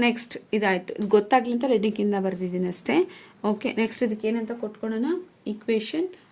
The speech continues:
ಟೂ ಅಂತ ತಗೊಳ್ಳೋಣ. equation ಟೂ, so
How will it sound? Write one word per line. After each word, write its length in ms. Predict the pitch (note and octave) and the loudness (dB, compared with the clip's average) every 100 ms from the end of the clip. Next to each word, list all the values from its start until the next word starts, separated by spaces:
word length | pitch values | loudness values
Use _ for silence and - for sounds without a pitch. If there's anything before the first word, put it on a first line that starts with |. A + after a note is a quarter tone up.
| _ | _
ಟೂ 80 | B3 A#3+ | 0 2
ಅಂತ 120 | G#3+ A3+ A3+ | 2 0 -2
ತಗೊಳ್ಳೋಣ. 360 | F#3+ F#3 F3+ C4+ D#4+ G#3 | -2 0 0 0 0 -4
equation 440 | G#3 G3 G3+ A#3 A3 G#3+ A#3 | -4 -2 -2 0 0 0 -2
ಟೂ, 80 | A#3+ E4 - - - - | -2 -4 -10 -20 -20 -18
so 100 | - | -4